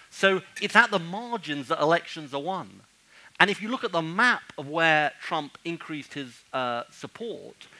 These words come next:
it's actually in precisely those places, Wisconsin, Michigan, although it's still, uh, to be called, Pennsylvania,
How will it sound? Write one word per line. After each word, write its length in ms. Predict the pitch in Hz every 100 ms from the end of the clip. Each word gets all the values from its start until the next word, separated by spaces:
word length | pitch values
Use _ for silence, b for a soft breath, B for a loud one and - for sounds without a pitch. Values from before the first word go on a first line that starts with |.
| B B
it's 180 | 185 202
actually 320 | 202 - 185
in 120 | 180 -
precisely 800 | 202 175 - - 247 240 226
those 240 | 185 180 -
places, 640 | - 196 196 - 135 123 B B
Wisconsin, 920 | 113 147 - 165 156 - 156 143 147 -
Michigan, 400 | 131 - 143 139
although 160 | 117 113
it's 120 | -
still, 380 | 147 127 135 -
uh, 220 | 113 113
to 140 | 113 110
be 120 | 120
called, 420 | - 160 151 139 B B
Pennsylvania, 880 | 170 156 165 127 151 160 151 151